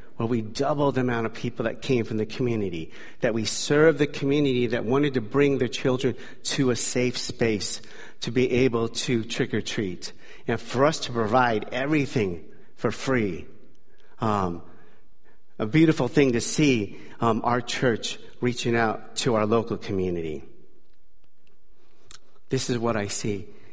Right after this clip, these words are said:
um, when somebody serves. At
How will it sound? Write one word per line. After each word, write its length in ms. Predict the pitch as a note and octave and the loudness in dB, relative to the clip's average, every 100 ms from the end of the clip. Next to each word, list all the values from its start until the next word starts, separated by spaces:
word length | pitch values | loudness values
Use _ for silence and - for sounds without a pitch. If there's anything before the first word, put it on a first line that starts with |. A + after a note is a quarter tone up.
| - | -6
um, 440 | A2 G2 F#2+ F2 E2+ - - - | -2 0 0 -2 -6 -10 -6 -2
when 140 | A#2 | 0
somebody 340 | - A#2 G#2 | 0 0 0
serves. 600 | F2+ - G#2 F#2 D#2+ - - - - - - - - | -4 -2 0 -2 -4 -8 -8 -10 -10 -10 -10 -10 -4
At 340 | G#2+ - - | -2 -2 -6